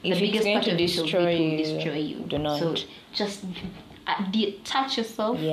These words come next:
Speaker 2: Yes.
Speaker 1: any society expectations,
Speaker 2: Mm.
Speaker 1: and please start to deal with yourself
Speaker 2: Yeah.
Speaker 1: as well.
Speaker 2: True.
Speaker 1: Uh, but, um, I don't even know if this is, this is too soon to even bring up this, but it's never too soon.
Speaker 2: Yeah.
Speaker 1: Um,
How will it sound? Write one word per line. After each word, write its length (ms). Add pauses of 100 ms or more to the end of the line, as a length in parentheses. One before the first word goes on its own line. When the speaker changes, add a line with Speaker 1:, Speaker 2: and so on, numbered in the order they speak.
(140)
Speaker 2:
Yes. 100
Speaker 1:
any 360
society 560
expectations, 880
Speaker 2:
Mm. 260
Speaker 1:
and 300
please 240
start 180
to 140
deal 140
with 180
yourself 360
Speaker 2:
Yeah. 160
Speaker 1:
as 140
well. 320
Speaker 2:
True. 260 (320)
Speaker 1:
Uh, 60
but, 260 (120)
um, 580 (180)
I 60
don't 200
even 180
know 80
if 160
this 180
is, 120 (280)
this 180
is 120 (100)
too 140
soon 240
to 80
even 200
bring 220
up 220
this, 140
but 180
it's 100
never 220
too 180
soon. 420
Speaker 2:
Yeah. 300
Speaker 1:
Um, 520